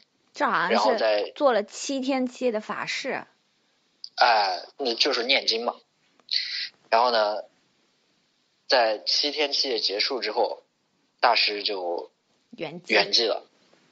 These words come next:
Speaker 2: 然后这个柱子也就顺利的打下去了。打下去了之后呢，它，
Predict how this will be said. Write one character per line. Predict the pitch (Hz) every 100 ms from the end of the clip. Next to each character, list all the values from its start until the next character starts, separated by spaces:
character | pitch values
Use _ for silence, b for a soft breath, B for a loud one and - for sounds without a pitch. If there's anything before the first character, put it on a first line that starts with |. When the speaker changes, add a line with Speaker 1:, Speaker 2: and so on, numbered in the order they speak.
| _ _ -
Speaker 2:
然 | 101 -
后 | 110 104 104
这 | 101 107
个 | 101 98 95 -
柱 | - 143 120
子 | - 87 82 - _ -
也 | 104 95
就 | 101
顺 | - 127
利 | 110
的 | 101
打 | - -
下 | - -
去 | - -
了。 | - _ _ _ _ _ _ -
打 | 104
下 | 117
去 | 139 143
了 | 120
之 | 123
后 | 131 123
呢， | 110 104 104 - _ _ _ _ _ _ _ _ _ - - B B
它， | -